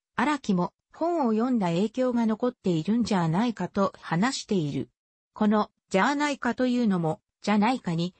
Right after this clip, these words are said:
あを加えた荒木独特の調べであり、じゃあない、じゃあないぜ、じゃあないの、といったパタ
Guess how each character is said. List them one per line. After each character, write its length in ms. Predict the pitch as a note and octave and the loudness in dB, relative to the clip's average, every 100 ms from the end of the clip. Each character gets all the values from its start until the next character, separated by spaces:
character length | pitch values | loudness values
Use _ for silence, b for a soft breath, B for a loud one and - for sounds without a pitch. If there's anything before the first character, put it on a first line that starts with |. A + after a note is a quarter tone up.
| b | b
あ 140 | A#3 A3+ | 0 0
を 60 | |
加 360 | - F3 G3+ A#3 | -2 0 2 2
え 80 | G#3+ | 0
た 140 | A3 | -2
荒 200 | B3+ C4 | 0 0
木 120 | B3+ | 0
独 200 | G#3+ - | -2 -4
特 300 | - G3+ F#3+ | -8 -4 0
の 120 | F3 | 0
調 240 | D#3+ F3 G3+ | -2 -2 -2
べ 140 | A#3 | 0
で 140 | G3 G3 | 0 0
あ 100 | E3+ | 0
り、 220 | D#3 - _ b _ | -4 -8 _ b _
じ 80 | - | 0
ゃ 100 | A#3+ | 2
あ 60 | A3 | 2
な 160 | F#3 | 0
い、 120 | C#3+ - _ _ | -2 -8 _ _
じ 100 | - | 2
ゃ 80 | A3+ | 2
あ 60 | B3+ | 2
な 140 | A#3+ | 0
い 80 | G3+ | 0
ぜ、 280 | E3+ E3 - _ - | 0 -2 -4 _ -2
じ 80 | A3 | 2
ゃ 100 | A#3 | 2
あ 60 | |
な 160 | G#3 A#3+ | 2 2
い 80 | G#3 | 0
の、 320 | D#3+ C#3+ - _ _ _ - | 0 -4 -8 _ _ _ -4
と 140 | C4 | -2
い 60 | C#4 | -2
っ 60 | - | -4
た 140 | G#3+ A#3+ | -6 -6
パ 180 | A#3+ | -6
タ 120 | A#3+ | -2